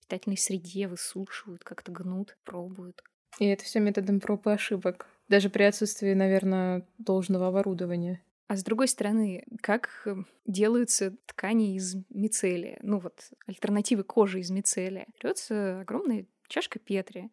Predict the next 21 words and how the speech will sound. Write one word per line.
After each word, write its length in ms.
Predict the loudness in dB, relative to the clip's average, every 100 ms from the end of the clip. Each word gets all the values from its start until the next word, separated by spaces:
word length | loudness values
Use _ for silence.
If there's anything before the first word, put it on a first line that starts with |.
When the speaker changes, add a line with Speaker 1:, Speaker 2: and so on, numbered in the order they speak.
| -10
Speaker 1:
на 60 |
ней 480 | -4 -2 0 -2 -4
выращивается 1040 | -8 -4 -4 -2 -4 -4 -4 -6 -6 -8 -8
на 220 | -8 -8
питательной 500 | -10 -4 -4 -4 -6
среде 640 | -4 -4 -2 0 0 -2
просто 640 | -6 -8 -6 -6 -4 -4 -6 -8
полотно 580 | -4 -4 -4 -4 0 2
гриба, 580 | 2 0 -4 -6 -6 -8
как 320 | -10 -14 -14 -4
чайный 280 | 2 2
гриб. 400 | 2 -6 -12 -12 -14
Чайный 300 | -6 0 2
гриб — 220 | 4 2 2
это 160 | 0 -2
вот 160 | -4
оно, 300 | -4 -4 -6 -12 -8
вот 120 | -6
она, 140 | -4
готовая 320 | -8 -6 -6 -6
кожа. 380 | -6 -8 -10